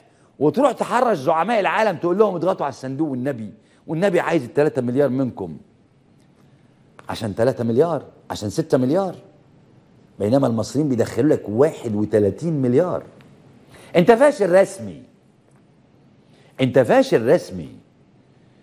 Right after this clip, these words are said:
لأنك بتشحت، بتقترض.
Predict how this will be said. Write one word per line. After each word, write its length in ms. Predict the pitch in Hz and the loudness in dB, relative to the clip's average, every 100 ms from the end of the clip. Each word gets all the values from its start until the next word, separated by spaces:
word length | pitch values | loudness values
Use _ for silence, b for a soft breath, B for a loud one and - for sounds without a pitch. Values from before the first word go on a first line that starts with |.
| b 98 | b 0
لأنك 180 | 117 | 2
بتشحت، 720 | 120 135 277 - 104 90 - - _ _ _ - | 4 2 0 0 -4 -4 -6 -20 _ _ _ -8
بتقترض. 640 | 104 - - 269 233 101 | -2 0 4 4 4 0